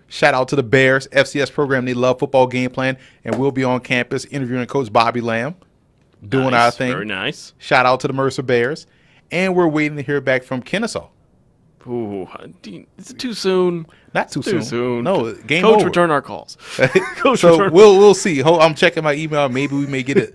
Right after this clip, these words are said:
Speaker 1: <laughs> some late breaking news right here. But I just, matter of fact, I just X'd that out. So I'll check it when we get off the show.
Speaker 2: <laughs>
Speaker 1: But those are, um, that's, uh, so I'll be doing those campus visits. Then you got the whole, uh,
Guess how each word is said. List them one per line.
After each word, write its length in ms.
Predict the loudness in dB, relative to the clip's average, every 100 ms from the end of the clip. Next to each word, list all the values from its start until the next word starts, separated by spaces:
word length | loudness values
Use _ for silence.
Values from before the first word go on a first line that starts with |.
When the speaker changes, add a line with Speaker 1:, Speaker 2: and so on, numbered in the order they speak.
| -16
Speaker 1:
<laughs> 100 | -12
some 260 | -4 -2 0
late 200 | -2 2
breaking 360 | 0 2 -4
news 280 | -4 -4 -2
right 220 | 0 0
here. 240 | -2 -2 -2
But 240 | 0 0
I 60 | 0
just, 240 | -4 -8
matter 120 | -8
of 60 | -4
fact, 100 | -6
I 20 |
just 120 | -6
X'd 220 | -10 -8 -6
that 80 |
out. 140 | -6 -6
So 240 | -8 -8 -10 _ -2
I'll 120 | 0
check 180 | 2 0
it 20 |
when 120 | -2
we 40 | 0
get 100 | 2
off 100 | 2
the 40 |
show. 260 | 2 0 0 -6
Speaker 2:
<laughs> 140 | -4 -2
Speaker 1:
But 240 | 0 2
those 380 | 4 4 4 4
are, 280 | 2 2 0
um, 480 | -2 0 -2 -6 -14 _ _ 2
that's, 280 | 4 4 0
uh, 100 | 0
so 100 | 4
I'll 80 | 2
be 80 | 2
doing 160 | -2
those 140 | -4 -4
campus 340 | -6 -6 -6
visits. 360 | -4 -2 -4 -10 _ _ _
Then 120 | -8
you 60 | -2
got 240 | 0 0
the 140 | -2 -4
whole, 500 | -2 -2 -4 -8 -12
uh, 240 | -6 -6